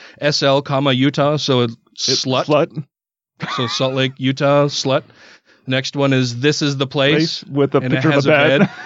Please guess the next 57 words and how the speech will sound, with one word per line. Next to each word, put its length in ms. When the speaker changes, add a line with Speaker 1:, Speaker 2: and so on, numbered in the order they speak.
Speaker 1:
and 220
that 260
is 220
tied 360
to 580
Speaker 2:
Mormons. 600
Speaker 1:
the, 400
the 300
famed 920
or 100
fabled 540
tale 460
of 240
Brigham 340
Young 460
looking 380
over 680
the 60
Speaker 2:
This 80
Speaker 1:
Salt 160
Lake 160
Valley 320
and 140
saying, 320
"This 180
is 140
the 60
place." 460
Speaker 2:
Like, 160
"This 220
is 100
our 220
shitty 420
desert 300
Speaker 1:
As 140
Speaker 2:
to 60
Speaker 1:
the 100
Mormon 480
Speaker 2:
hockey." 180
Speaker 1:
pioneer 640
wagon 460
train 580
moved 260
into 220
the 80
state 240
of 60
Utah. 200
Speaker 2:
"Look 120
at 40
all 120
this 120
water 300
we 140
can't 280
drink." 300
Speaker 1:
<laughs> 80